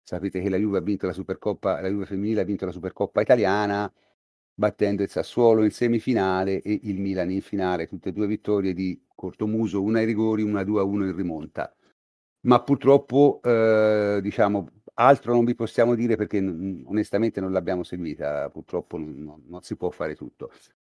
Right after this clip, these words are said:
E parleremo anche un po' di mercato, perché ci sono un po' di notizie, ormai il mercato è, è, è, diciamo, in piena attività e bisogna assolutamente accennarlo almeno.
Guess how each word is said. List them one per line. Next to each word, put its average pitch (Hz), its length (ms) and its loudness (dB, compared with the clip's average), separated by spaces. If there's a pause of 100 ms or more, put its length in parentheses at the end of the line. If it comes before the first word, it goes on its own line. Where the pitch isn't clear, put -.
E 254 160 4
parleremo 185 520 8
anche 151 180 4
un 117 100 4
po' 131 140 2
di 117 80 -2
mercato, 104 540 4
perché 87 200 -6
ci 107 120 -8
sono 98 160 -2
un 92 60 -12
po' 117 140 2
di 123 60 2
notizie, 120 460 4
ormai 101 220 -2
il 101 40 -2
mercato 101 540 2
è, 98 180 -2
è, 101 300 -6
è, 95 280 -4
diciamo, 90 440 -4
in 92 120 -4
piena 117 300 4
attività 113 640 2
e 92 100 0
bisogna 98 480 -4
assolutamente 95 880 -4
accennarlo 92 1040 -4
almeno. 87 480 -6